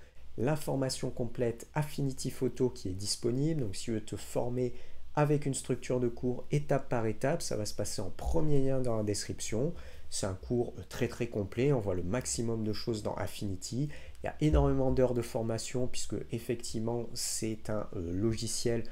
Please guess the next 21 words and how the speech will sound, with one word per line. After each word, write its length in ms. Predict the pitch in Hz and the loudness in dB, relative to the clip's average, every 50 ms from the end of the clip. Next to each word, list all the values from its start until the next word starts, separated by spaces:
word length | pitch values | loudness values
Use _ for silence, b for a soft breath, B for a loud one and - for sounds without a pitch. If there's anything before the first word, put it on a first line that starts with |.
| B B - | B B -2
où 80 | - 107 | -2 0
il 60 | 104 | 0
y 60 | 104 | 0
a 100 | - - - - | 0 0 0 2
énormément 480 | 156 143 131 123 120 120 117 113 113 | 2 2 2 2 2 0 0 0 0
de 100 | 107 101 | 0 0
choses 300 | 98 - - 120 101 98 | -2 -2 -2 -2 -2 0
à 60 | 92 | -2
voir. 300 | 87 90 92 107 139 147 147 B B B B B - | -2 0 0 0 -2 -2 -2 B B B B B 0
Et 80 | - 160 | 2 2
à 80 | 139 | 4
la 100 | 123 113 | 4 2
fin 160 | 110 - - 113 | 0 0 -2 -2
de 100 | 107 107 | -2 -2
la 80 | 104 | -2
formation, 520 | 95 - - 104 95 87 80 - - - 120 | -2 -2 -4 -4 -2 -2 -2 -2 -4 -4 -2
vous 100 | 123 113 | -2 -2
avez 100 | 98 90 | -2 -2
des 200 | 95 90 87 101 | -2 -2 -2 -4
entraînements 480 | 90 85 - - 98 85 85 90 110 | -4 -4 -4 -4 -4 -4 -2 -2 -2
sur 360 | - - - - - 98 101 | -2 -4 -4 -4 -4 -4 -4